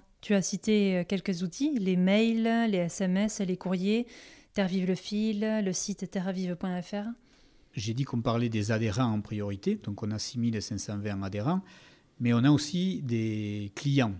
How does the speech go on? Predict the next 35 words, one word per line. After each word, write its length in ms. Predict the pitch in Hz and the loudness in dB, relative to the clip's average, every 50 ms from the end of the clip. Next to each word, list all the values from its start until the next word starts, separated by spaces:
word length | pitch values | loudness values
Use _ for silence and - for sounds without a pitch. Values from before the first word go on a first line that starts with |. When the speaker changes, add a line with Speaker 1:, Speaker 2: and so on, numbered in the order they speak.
| - - - _ _ - - _ - - - - | -12 -18 -20 _ _ -20 -20 _ -20 -20 -16 -12
Speaker 2:
des 320 | 110 104 104 104 98 98 | -10 -10 -8 -6 -6 -4
gens 160 | 98 127 131 | -2 -2 -2
qui 80 | 120 - | -2 -4
travaillent 320 | - 113 107 113 110 113 | -6 -4 -2 -2 -2 -2
avec, 260 | 101 104 104 - - | -2 -4 -6 -4 -4
euh, 80 | 113 117 120 107 | -4 -4 -2 -2
en, 280 | 101 101 101 101 101 101 101 101 107 | -2 -2 -2 -2 -4 -4 -6 -6 -8
chez 220 | 110 - - 120 107 | -8 -6 -4 0 2
nous 180 | 117 127 123 | 4 4 4
avec 320 | 113 104 104 98 - - 110 | 4 2 -2 -6 -8 -8 -6
Euralis 360 | 98 92 113 107 110 101 98 | -4 -4 -2 -4 -4 -4 -4
Négoce. 380 | 104 107 120 165 185 - - 185 190 - - - - - - - _ _ _ - | -2 0 0 0 0 0 -4 -6 -8 -10 -12 -20 -20 -20 -20 -20 _ _ _ -12
Ça 160 | - - 104 | -8 -6 -4
fait 200 | - - 147 143 | 0 0 0 2
qu'on 280 | - 135 120 113 113 107 | 2 2 2 2 2 0
ne 60 | 101 | -2
travaille 320 | - - 123 120 120 117 | -2 0 2 2 2 2
pas 180 | - - 131 120 | 2 2 2 2
avec 200 | 107 107 104 - | 2 0 -2 -4
six 180 | - - 113 | -6 -6 -2
mille 240 | 110 117 113 110 98 | -2 -2 0 -2 -4
cinq 160 | - - 101 | -4 -6 -4
cents, 200 | 95 - 165 165 | -2 0 0 0
mais 200 | 156 123 113 107 | 0 0 -2 -2
avec 200 | 101 104 110 107 | -2 -2 -2 -4
plutôt 300 | - 110 95 - 143 139 | -6 -8 -4 0 0 0
quatorze 400 | - - 120 - - 117 101 117 | 0 0 -2 -2 -2 -2 0 0
mille 240 | 127 127 107 90 92 - _ _ _ - - 107 | 2 2 0 0 -4 -10 _ _ _ -16 -12 -10
agriculteurs. 600 | 117 107 95 107 101 - 117 - - 92 - - _ _ - - _ _ _ _ - | -8 -6 -6 -6 -6 -8 -8 -8 -8 -8 -8 -10 _ _ -20 -20 _ _ _ _ -10
Voilà. 140 | 135 107 - - - - - _ - | -10 -10 -10 -12 -18 -20 -14 _ -4
Et 100 | 120 113 | 0 4
dans 120 | 147 160 | 6 6
les 120 | 160 151 | 6 6
quatorze 400 | 135 147 127 - 139 123 117 113 | 4 4 2 2 2 2 2 2
mille, 400 | 120 127 151 180 190 196 202 220 | 2 4 4 4 4 2 2 0